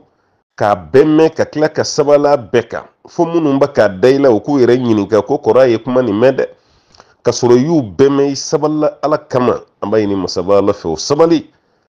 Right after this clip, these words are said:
Ala k'o yɛlɛma k'o kɛ jifilen ye k'o di anw ma kiyama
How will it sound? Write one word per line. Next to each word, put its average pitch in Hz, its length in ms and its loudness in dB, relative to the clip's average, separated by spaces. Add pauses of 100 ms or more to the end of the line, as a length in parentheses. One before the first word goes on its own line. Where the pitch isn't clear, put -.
(220)
Ala 101 120 -4
k'o 98 200 -4
yɛlɛma 90 420 0
k'o 85 120 -4
kɛ 82 240 -6
jifilen 98 480 -2
ye 87 80 0
k'o 80 260 -10
di 87 320 -6
anw 101 140 2
ma 90 280 0
kiyama 104 500 0